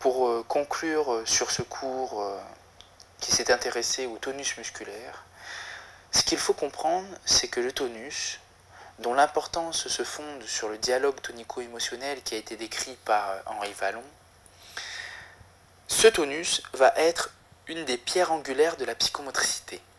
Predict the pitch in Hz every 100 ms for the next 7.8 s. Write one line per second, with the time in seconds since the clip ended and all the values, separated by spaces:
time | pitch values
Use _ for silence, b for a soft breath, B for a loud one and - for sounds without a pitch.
0 | - - - - - - - - - -
1 | - - - - 120 120 120 120 110 117
2 | 143 208 - - B B B B B -
3 | - 127 120 147 160 - - 92 - B
4 | B B B - - 190 151 135 180 139
5 | - 139 - - 147 - 165 - 139 120
6 | 120 - 139 180 - - 139 131 127 127
7 | 131 127 160 147 135 123 107 -